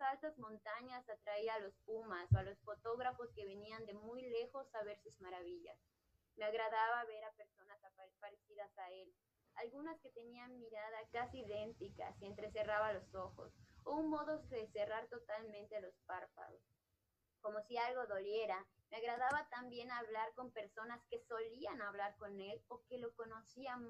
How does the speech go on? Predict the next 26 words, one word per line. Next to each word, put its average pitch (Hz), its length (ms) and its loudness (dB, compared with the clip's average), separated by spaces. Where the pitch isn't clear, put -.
mucho, 277 400 -6
o 226 180 0
que 247 80 -10
irían 247 380 -8
a 214 120 -4
verlo 214 300 4
en 196 120 -2
esos 202 360 2
días. 180 340 -6
Pero 214 220 0
ya 240 120 4
el 240 120 0
tiempo 226 320 -4
corría 208 680 4
como 214 280 -4
un 208 160 -8
tren 196 420 -2
que 220 140 -4
tiene 247 360 -4
que 254 140 -4
llegar 226 400 2
al 208 160 0
destino. 359 600 -14
Cuando 220 260 0
él 240 140 0
guardaba, 214 800 0